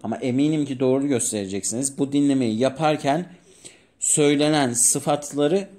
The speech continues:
parmağınızla göstereceksiniz veya kalemle de tik atabilirsiniz birer birer. Bir anlamlarını önce öğrenelim. Big, büyük demek. Small,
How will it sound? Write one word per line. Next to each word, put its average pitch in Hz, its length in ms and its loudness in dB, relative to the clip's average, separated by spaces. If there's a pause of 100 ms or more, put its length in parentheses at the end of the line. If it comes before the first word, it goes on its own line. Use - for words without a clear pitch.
parmağınızla 156 680 -2
göstereceksiniz 117 880 -2
veya 151 300 2
kalemle 151 520 -2
de 147 160 -4
tik - 200 -12
atabilirsiniz 101 800 -4
birer 104 320 0
birer. 156 340 -2 (520)
Bir 170 160 0
anlamlarını 180 580 4
önce 147 300 2
öğrenelim. 110 800 0 (640)
Big, 170 480 2 (180)
büyük 143 540 2
demek. 175 400 0 (160)
Small, 170 840 2